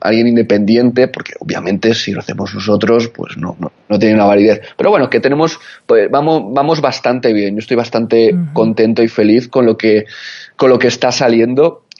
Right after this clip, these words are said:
Speaker 1: y, y ya veremos, ya veremos.
Speaker 2: Perfecto, pues, <clears throat> interesante, se nota que tenéis una actitud genuina de querer demostrar que esto es válido, nos gusta mucho. Eh, pues pasamos, si quieres, a, a ya la astrología en el campo de la personalidad, que es lo que en definitiva nos interesa.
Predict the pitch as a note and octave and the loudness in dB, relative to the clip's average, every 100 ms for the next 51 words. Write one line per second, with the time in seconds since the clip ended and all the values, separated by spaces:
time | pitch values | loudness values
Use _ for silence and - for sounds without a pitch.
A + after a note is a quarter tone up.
0 | - A#2 A2+ G#2 G#2 - G#2+ G#2 G2+ G#2+ | -8 -4 -2 -2 -6 -8 -4 -2 0 0
1 | G2+ - - - D#2+ - - - - - | 0 -4 -16 -12 -8 -8 -8 -16 -20 -20
2 | _ _ - _ _ - E3+ C#3+ C#3+ E3+ | _ _ -20 _ _ -16 -14 -14 -12 -12
3 | - C#3+ - _ C#4 A#3 F#3+ F#3 F#3 F3+ | -10 -14 -14 _ -2 0 2 0 0 -2
4 | F3 F#3 F#3 E3+ F3 E3+ E3+ E3+ F3 E3+ | 0 0 0 0 0 0 0 -2 -6 -4
5 | D#3+ F3 D#3+ E3 D#3+ D#3+ D#3 E3 D3+ D#3 | -2 -2 -2 -4 -2 -2 -4 -8 -6 -4
6 | F3 F#3+ D#3+ - D3+ D3 D3 D3 - C#3+ | -2 -2 -4 -6 -10 -8 -8 -8 -10 -10
7 | C#3+ C#3+ _ _ E3 - C#3+ D#3 E3 F#3+ | -10 -12 _ _ -16 -12 -8 -6 -4 -6
8 | A#3 - D#3 D3+ E3 E3 D#3 F3+ F#3 - | -8 -14 -18 -16 -14 -14 -12 -12 -14 -14
9 | - - - - - F#3+ F#3 F3+ F#3 F3 | -18 -16 -18 -20 -4 0 2 2 0 0
10 | F#3 F#3 F3+ G#3+ - B3+ G#3+ A3+ B3 F#3 | -4 -4 -2 -2 -4 -4 -2 -2 -2 -2
11 | E3 D#3 D3+ D3 D3 D#3 E3 F3 - D#3 | 0 -2 -4 -6 -8 -4 -2 -4 -4 -6
12 | D3 E3+ F3 D#3+ D#3 E3+ E3 D3+ - C3 | -4 -4 -4 -4 -2 -2 -2 -6 -8 -8
13 | C#3+ F#3 G3 D3+ C#3 D3 C#3+ C#3+ D#3 F3 | -4 -4 -4 -6 -8 -8 -10 -8 -6 -4
14 | E3 E3 F3+ F#3 D#3+ C#3+ D3+ G3+ G#3+ | -4 -2 0 0 -4 -4 -2 -2 -2